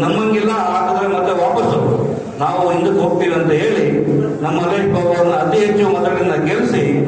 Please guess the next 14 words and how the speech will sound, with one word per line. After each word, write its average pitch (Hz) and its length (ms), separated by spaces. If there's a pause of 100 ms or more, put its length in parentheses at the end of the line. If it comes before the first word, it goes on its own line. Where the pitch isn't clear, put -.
(240)
ನಾ 156 60 (100)
ಎನ್ - 160
ಡಿ 220 140
ಎ - 20 (100)
ಮೈತ್ರಿ, 202 300
ಮೈತ್ರಿಕೂಟದಿಂದ 185 840
ಅಭ್ಯರ್ಥಿನ - 420
ಗೆಲ್ಲಿಸ್ಬೇಕಂತ 160 600
ಹೇಳಿ 240 200 (320)
ಮತಯಾಚನೆ 196 480
ಮಾಡಬೇಕಂತ 165 360 (120)
ಹೇಳಿ 143 200 (420)
ಎಲ್ರಿಗೂ 170 280
ಧನ್ಯವಾದಗಳು. 147 460